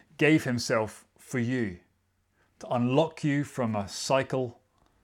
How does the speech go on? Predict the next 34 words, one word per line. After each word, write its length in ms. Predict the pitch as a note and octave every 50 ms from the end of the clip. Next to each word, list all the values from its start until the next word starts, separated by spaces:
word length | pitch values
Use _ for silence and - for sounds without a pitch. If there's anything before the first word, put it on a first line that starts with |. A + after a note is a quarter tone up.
| _ _ _ _ _ _ _ _ _ _ _ _ _ _ _ _ _ _ _ _ _ _ _ _
of 120 | A#2+ A#2 B2
influence 800 | C#3+ D3 A#2+ - - C#3+ C3+ C3 C3 - - - - - - - _ _ _ _ _ _ _ _ _ _ _ _ _ _ _ _ _ - -
and 120 | B2+ A#2
to 100 | - C#3
forgive 460 | G#2+ - C#3+ A#2+ A2 D#3 D#3 D#3 C#3 C#3
you 280 | C3 B2 A#2 A2 G2+ F2+ - _ _ _ _ _ _ _ _ _ _ _ _ _ _ _ _ _ _ _ _ _ _
of 140 | - C#3 B2+
your 140 | C#3 C#3 B2+
sins 440 | - - F#3 F3 F3+ D3 A#2 G2+ -
so 220 | - - - C#3+
that 80 | C3+ C#3
you 100 | D3 C#3+
can 140 | - D3
be 80 | C3+ D3
made 220 | C#3+ D3 D3 C#3
right 340 | C3 C3+ C#3+ D#3 D#3+ D#3+ - - - _ _ _ _ -
in 100 | - C#3+
the 60 | D3+
eyes 220 | D3+ D3+ D#3 D3+ C#3+
of 160 | C#3+ B2 A#2
God? 340 | D#3+ E3+ F#3 C#3+ G#2+ F#2+ - - - _ _
You 100 | D#3+ B2+
can 80 | - D3+
be 80 | D#3+
restored. 720 | D3+ D3+ D3+ - - - - - F3+ F#3 E3+ C3 G#2 - - - - - _ _ _ _ _ _ _ _ _ _ _ _ _ _ _ _ _ - _
Will 120 | C#3 C3+
you 80 | C#3+ C3+
believe 500 | A#2 C#3 C#3 C#3+ D#3 D#3+ E3+ E3 D#3 -
in 200 | - C#3+ C3 B2+
Jesus? 420 | A2+ A#2+ B2 B2 A#2 A#2 G#2+ - -
Will 80 | C3
you 80 | A#2+ A#2
trust 480 | A#2 - - - D3 C#3 B2 - - -
him? 240 | A#2 G2 F2 E2